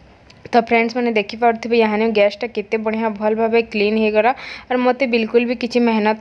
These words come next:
କରବାର ନାଇଁ ପଡ଼ା ଆର୍ କେତେ ଫିକଲା ଜିନିଷକେ ଆମେ ନେଇକିନା ରିୟୁଜ୍ କରିଦେଲା। ଆଇ ହୋପ୍ ଏ ଟିପ୍ସଟା ଫ୍ରେଣ୍ଡସ୍ ମାନେ ଯିମା ଆମ ନେକ୍ସଟ ଟିପ୍ସ ଆଡ଼କେ। ତ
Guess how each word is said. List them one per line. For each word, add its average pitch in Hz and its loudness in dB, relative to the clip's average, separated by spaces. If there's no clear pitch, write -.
କରବାର 208 2
ନାଇଁ 214 -4
ପଡ଼ା 226 2
ଆର୍ 233 -2
କେତେ 240 0
ଫିକଲା 254 2
ଜିନିଷକେ 240 -4
ଆମେ 247 -2
ନେଇକିନା 226 0
ରିୟୁଜ୍ 220 0
କରିଦେଲା। 202 2
ଆଇ 214 4
ହୋପ୍ 254 2
ଏ 220 -2
ଟିପ୍ସଟା 214 -2
ଫ୍ରେଣ୍ଡସ୍ 262 -6
ମାନେ 277 -6
ଯିମା 247 -6
ଆମ 254 -6
ନେକ୍ସଟ 220 -8
ଟିପ୍ସ 240 -12
ଆଡ଼କେ। 196 -12
ତ 285 -6